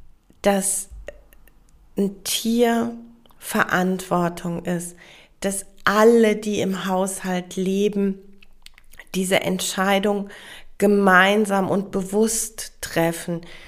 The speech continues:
Ich finde, es ist auch ganz wichtig, dass man die Kinder damit einbezieht, wo man über Pro und Contra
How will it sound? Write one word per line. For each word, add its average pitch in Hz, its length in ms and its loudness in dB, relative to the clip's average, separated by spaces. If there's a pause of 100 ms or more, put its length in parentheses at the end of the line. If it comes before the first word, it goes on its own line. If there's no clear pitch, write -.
(280)
Ich - 200 -4
finde, 254 300 4
es 214 160 -2
ist - 240 -6
auch - 240 -6
ganz 226 440 2
wichtig, 233 480 -2
dass 202 220 -6
man 202 140 -4
die 202 160 -10
Kinder 226 580 0 (1500)
damit 220 640 2
einbezieht, 208 920 -2
wo 196 160 0
man 196 380 -2
über 180 300 -2
Pro 226 560 4
und 190 400 -4
Contra 208 920 -2